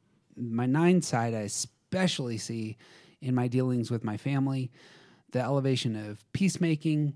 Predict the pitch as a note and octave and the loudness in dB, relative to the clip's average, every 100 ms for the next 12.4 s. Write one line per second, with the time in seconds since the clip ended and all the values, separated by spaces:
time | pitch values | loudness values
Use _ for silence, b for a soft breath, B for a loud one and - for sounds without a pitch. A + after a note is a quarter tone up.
0 | - - E3 E3 D3+ C#3+ C#3 C3+ C3 - | -8 -2 2 4 2 0 0 -2 -2 -4
1 | C3 A#2 - C3 - B2+ A#2+ A2+ - - | -6 -6 -6 -6 -6 -6 -6 -10 -14 -16
2 | B B B C#3 D#3+ F#3+ E3 B2 A2+ - | B B B -2 2 4 6 4 0 -4
3 | F3 F#3+ F#3 C3+ C3 A2+ G2+ - A2 G2 | 0 0 0 0 0 0 -4 -6 -8 -8
4 | G2+ - - _ C#3 E3 F#3+ E3 - - | -12 -16 -18 _ 0 2 4 2 -2 -14
5 | - _ _ - D#3 D#3+ D3 C#3 A#2 C3+ | -20 _ _ -4 0 0 0 -2 -6 -6
6 | B2+ A#2 A#2 A2+ A2+ A#2+ A2 - - _ | -4 -4 -4 -6 -6 -6 -6 -10 -18 _
7 | - D3 D3+ C#3 B2 A#2 A2+ A2+ - b | -6 -2 0 -2 -4 -8 -8 -10 -14 b
8 | b b b C3+ D3 D#3 D#3 D3 C#3 - | b b b -4 0 0 0 -2 -4 -4
9 | C#3 D3 C#3 C3 C3 B2+ B2 B2 A#2 A#2 | 0 0 0 -2 -4 -2 -2 -4 -6 -8
10 | A2+ - D3+ C3 B2 C3 B2 C3+ C3 A#2 | -4 -2 0 0 2 0 0 -4 -6 -6
11 | A2 - - - A#2 G#2+ - A#2+ A#2 C3 | -6 -10 -12 -6 -6 -6 -12 -14 -4 0
12 | C3+ B2 A#2 | 2 0 -4